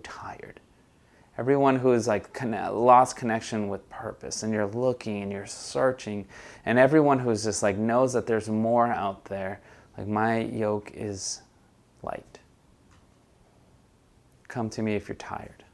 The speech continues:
Come to me if your soul is weary, and you'll find freedom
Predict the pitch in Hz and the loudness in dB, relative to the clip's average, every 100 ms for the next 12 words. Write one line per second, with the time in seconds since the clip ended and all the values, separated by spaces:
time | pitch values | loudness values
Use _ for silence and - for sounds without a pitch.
0 | _ _ _ - 117 - 117 107 - 107 | _ _ _ -8 -6 -4 -2 -2 -4 -6
1 | - 113 107 107 107 98 101 95 90 87 | -4 -2 -2 -2 -4 -8 -10 -10 -10 -14
2 | 113 - _ _ _ _ _ _ _ - | -16 -20 _ _ _ _ _ _ _ -8
3 | 104 101 - 101 95 92 120 113 - | -6 -6 -4 -6 -6 -10 -10 -10 -10